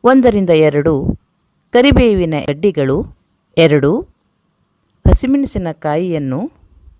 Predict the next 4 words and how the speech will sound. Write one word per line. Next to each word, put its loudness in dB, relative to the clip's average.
ತೆಗೆದುಕೊಳ್ಳಬೇಕು. 0
ಮೊದಲು 0
ಎಲ್ಲ 0
ತರಕಾರಿಗಳನ್ನು 0